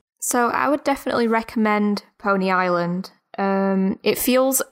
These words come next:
very experimental, though, and that it's trying to do a lot with its messaging that it doesn't quite pull off.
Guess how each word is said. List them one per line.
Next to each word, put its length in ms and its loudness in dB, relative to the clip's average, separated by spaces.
very 300 0
experimental, 920 -2
though, 280 0
and 240 0
that 80 2
it's 220 0
trying 400 0
to 140 -2
do 200 2
a 40 2
lot 280 0
with 120 0
its 160 -2
messaging 500 -2
that 140 0
it 160 -6
doesn't 340 -2
quite 500 0
pull 220 2
off. 400 0